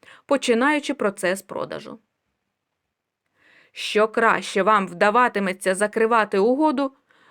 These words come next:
то краще складатиметься решта етапів продажу. Бо ж ви виробили звичку, умовний рефлекс, очікувати на успішний продаж.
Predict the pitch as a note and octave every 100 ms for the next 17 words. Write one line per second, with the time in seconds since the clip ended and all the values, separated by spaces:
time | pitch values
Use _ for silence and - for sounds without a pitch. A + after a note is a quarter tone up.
0 | _ E4 D#4+ C#4+ D4+ D#4 C#4 - B3+ A#3+
1 | D4 C#4+ C4+ C4+ D4 - - A3 A#3 G3
2 | - G3 G3+ C4 C4+ B3 - C4+ G#3 -
3 | E3+ - - _ _ _ _ _ _ -
4 | - - B3+ E4 D4 D#4 A#3+ D#4+ D4+ C4+
5 | C#4 C4+ C4 F4+ - D4+ D4 _ _ -
6 | F4+ D#4+ C#4 D4 D#4+ D#4 D3+ D3+ - _
7 | _ - B3 A3+ - G#3 B3+ D#4 D#4 D#4+
8 | D4 G#3 E3+ - E3+ F3 G#3+ A3 G#3+ -
9 | - F3